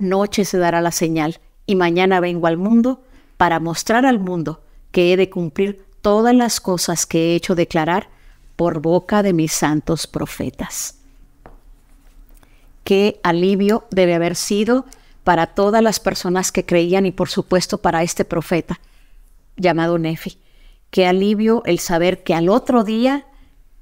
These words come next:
ese mis-, ese mismo día ya no se oscureció, sino que apareció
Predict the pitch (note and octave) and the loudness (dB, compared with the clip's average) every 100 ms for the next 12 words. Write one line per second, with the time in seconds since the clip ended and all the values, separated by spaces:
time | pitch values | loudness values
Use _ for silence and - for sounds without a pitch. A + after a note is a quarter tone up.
0 | - - A3 A#3+ A#3 A3 G#3+ B3 A3+ - | -10 0 2 2 0 0 2 2 0 -4
1 | - A#3+ - A#3+ A#3+ A#3+ A#3+ A#3 A3+ A#3+ | -2 -2 0 2 2 2 0 0 2 2
2 | A3+ F#3+ G#3 G3+ F#3+ F#3 D#3+ - E3+ E3+ | 2 0 2 0 -2 -4 -6 -4 -2 -2
3 | - F#3+ - F3 E3+ - E3 E3 D#3+ - | 0 -2 0 -2 -2 -2 -2 0 -2 -2
4 | F3 | -2